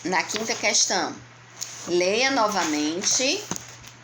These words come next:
as palavras das fichas e faça o que se pede. Quantas sílabas tem cócegas?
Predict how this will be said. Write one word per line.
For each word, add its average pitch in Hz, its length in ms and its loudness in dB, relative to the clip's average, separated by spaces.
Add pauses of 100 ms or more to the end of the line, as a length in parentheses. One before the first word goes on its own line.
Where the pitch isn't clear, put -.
(380)
as 170 200 0
palavras 170 640 2
das 170 300 2
fichas 185 400 0
e 208 60 -2
faça 170 380 0
o - 40 -10
que 185 100 -2
se 302 160 2
pede. 180 220 -4
Quantas - 120 0
sílabas 185 540 2
tem 156 220 -2
cócegas? - 640 0